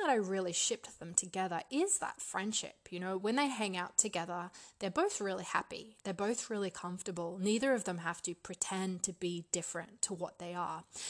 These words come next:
And on top of that, I think they both give each other a lot of support. Baek In-ho at the start of the drama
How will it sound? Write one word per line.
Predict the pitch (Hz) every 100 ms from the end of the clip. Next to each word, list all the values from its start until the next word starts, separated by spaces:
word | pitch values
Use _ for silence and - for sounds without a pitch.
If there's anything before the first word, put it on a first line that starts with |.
| - -
And | 208 214
on | 226 220
top | - 220 -
of | 262 -
that, | 160 - - -
I | 190
think | - 196 190 - -
they | 190
both | 175 226 269 -
give | 185
each | 175 -
other | 180 180 -
a | 180
lot | 175 175
of | -
support. | - 180 - 277 196 - - - - -
Baek | 311 -
In-ho | 269 196 190 180
at | 180
the | 180
start | - - 175 185
of | 202
the | 190
drama | 175 180 185 185